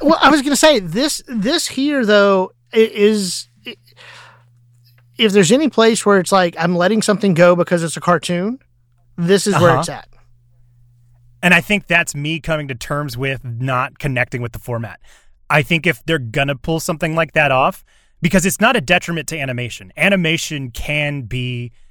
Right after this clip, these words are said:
Speaker 2: serious. It can tackle, like, more mature stories, and I'm fine with that. But because these are so short,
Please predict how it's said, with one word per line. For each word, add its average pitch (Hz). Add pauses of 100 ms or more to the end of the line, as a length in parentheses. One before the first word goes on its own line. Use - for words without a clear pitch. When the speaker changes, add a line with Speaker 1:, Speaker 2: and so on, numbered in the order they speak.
(100)
Speaker 2:
serious. 165
It 170
can 160
tackle, 147
like, 120 (500)
more 151
mature 147
stories, 160
and 139
I'm 131
fine 214
with 131
that. 107 (320)
But 139
because 151
these 156
are 139
so 139
short, 135